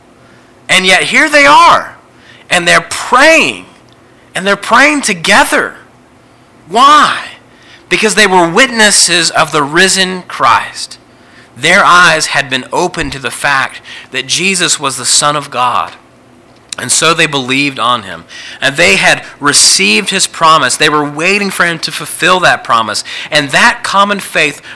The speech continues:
brought them together in one community as one body. And as that one corporate body, we see that they were dedicating themselves to praying with one mind and one passion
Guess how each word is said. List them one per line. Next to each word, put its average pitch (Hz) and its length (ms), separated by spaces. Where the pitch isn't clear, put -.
brought 151 520
them 196 220
together 170 760
in 127 260
one 202 340
community 156 680
as 131 220
one 175 720
body. 127 480
And 151 180
as 190 300
that 160 260
one 180 300
corporate 175 440
body, 135 260
we 131 160
see 151 160
that 135 120
they 139 120
were 135 100
dedicating 156 680
themselves 117 460
to 139 80
praying 160 500
with 127 240
one 180 360
mind 143 420
and 139 240
one 175 280
passion 135 500